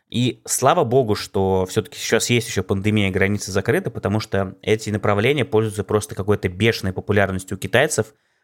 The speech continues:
Просто огромное количество китайцев сюда постоянно ездит. Я как человек, который живет в этом направлении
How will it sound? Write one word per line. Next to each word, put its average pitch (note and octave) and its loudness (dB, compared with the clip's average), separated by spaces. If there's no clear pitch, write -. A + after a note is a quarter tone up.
Просто A#2 0
огромное G#2 4
количество F#2+ -2
китайцев - -2
сюда - -4
постоянно G#2 2
ездит. G#2+ 0
Я F#2+ 2
как G2 -14
человек, - 0
который G2 0
живет G#2 2
в F#2+ -2
этом G2 -2
направлении F#2+ 0